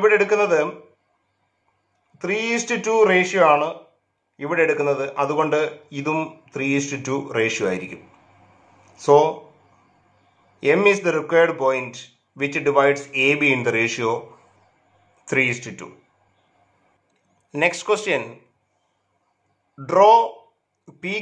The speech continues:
Q is equal to eight point three.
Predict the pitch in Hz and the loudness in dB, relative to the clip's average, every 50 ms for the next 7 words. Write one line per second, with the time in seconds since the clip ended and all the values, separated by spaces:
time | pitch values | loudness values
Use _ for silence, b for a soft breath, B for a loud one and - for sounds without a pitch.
0 | - - 233 226 220 214 220 214 202 202 208 196 196 190 185 156 127 120 123 127 | -8 -6 -4 -4 -4 -2 -2 -2 0 2 0 0 0 0 0 0 0 -2 -6 -12
1 | - - _ _ _ _ _ _ _ _ _ _ _ _ _ - 165 175 190 185 | -16 -20 _ _ _ _ _ _ _ _ _ _ _ _ _ -2 0 0 0 0
2 | 190 - 202 202 208 214 214 202 190 - - 160 160 127 | -2 2 4 6 6 6 6 2 -4 -4 -6 -6 -6 -6